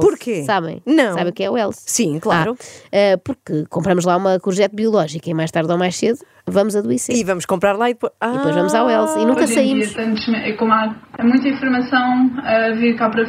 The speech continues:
Speaker 3: fora, tantos médicos que deixam de ser médicos por estas mesmas razões, porque estão a recomendar drogas que eles sabem que não são boas para a saúde das pessoas.
Speaker 2: Hoje em dia há muitos médicos que deixam de ser médicos.
Speaker 1: Olha,
Speaker 2: Por acaso
Speaker 1: não
Speaker 2: não
Speaker 1: sei.
Speaker 2: estava a par.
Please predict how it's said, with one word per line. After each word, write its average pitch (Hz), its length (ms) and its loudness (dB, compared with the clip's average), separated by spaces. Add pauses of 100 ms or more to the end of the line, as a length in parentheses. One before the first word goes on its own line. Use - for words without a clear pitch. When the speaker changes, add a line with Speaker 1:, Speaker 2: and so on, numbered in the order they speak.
Speaker 3:
fora, 226 380 2
tantos 233 320 0
médicos 220 460 -2
que - 120 -14
deixam 214 320 0
de 214 80 -2
ser 208 160 -2
médicos 208 440 -2
por - 220 -6
estas 214 320 -2
mesmas 208 340 -2
razões, 208 420 -2
porque 220 160 0
estão 220 240 0
a - 80 2
recomendar 214 520 2 (280)
drogas 269 340 2
que - 100 -8
eles 220 200 -2
sabem 226 420 0
que 220 320 -2 (300)
não 240 260 2
são 233 180 2
boas 208 200 -2
para 214 140 0
a 208 60 -4
saúde 214 200 -4
das 196 140 -4
pessoas. 190 260 -8 (460)
Speaker 2:
Hoje 220 180 2
em 247 40 2
dia 226 160 2
há 220 40 0
muitos 233 240 0
médicos 214 340 -4
que - 140 -10
deixam 190 240 -2
de 190 80 -10
ser 175 140 0
médicos. 175 340 -2
Speaker 1:
Olha, 254 120 4
Speaker 2:
Por 196 60 0
acaso 240 140 0
Speaker 1:
não 262 80 2
Speaker 2:
não 415 40 -2
Speaker 1:
sei. 285 80 2
Speaker 2:
estava 247 140 0
a 254 40 -2
par. - 220 -6